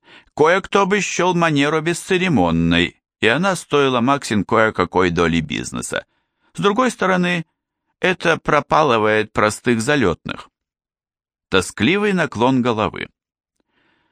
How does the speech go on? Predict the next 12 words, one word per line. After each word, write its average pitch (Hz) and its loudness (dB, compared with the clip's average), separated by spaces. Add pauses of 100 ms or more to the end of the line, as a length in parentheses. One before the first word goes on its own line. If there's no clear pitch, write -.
(260)
Не 160 2
стоит 190 -2
с - -12
девяносто 120 0
восьмого. 101 0 (420)
Погоди, 101 2 (600)
девяносто 95 0
девятого? 78 -4 (640)
О, 69 2 (360)
дальше 151 0
по 123 -4
коридору. 135 -2